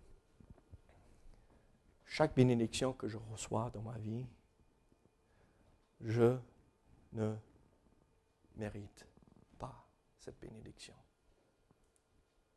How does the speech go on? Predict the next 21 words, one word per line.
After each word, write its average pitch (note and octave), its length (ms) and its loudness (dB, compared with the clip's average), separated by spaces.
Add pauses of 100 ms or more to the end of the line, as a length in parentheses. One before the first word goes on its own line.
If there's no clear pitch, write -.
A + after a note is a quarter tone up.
(1160)
La - 60 -10
seule C3+ 160 8
chose C#3+ 520 4 (340)
que - 80 -2
je A2+ 100 6
mérite, A#2+ 460 4 (1500)
c'est - 140 -4
la A2 80 2
condamnation A2+ 500 0 (200)
de G#2+ 40 -2
Dieu. G2+ 260 -4 (1300)
Mais A2 120 -4
Dieu B2 200 2
m'a B2+ 140 0
fait - 220 -4
grâce - 880 -2 (520)
en A#2+ 80 -8
me A2 140 -4
donnant B2 600 -4 (720)
le G2+ 100 -14
salut A#2+ 440 2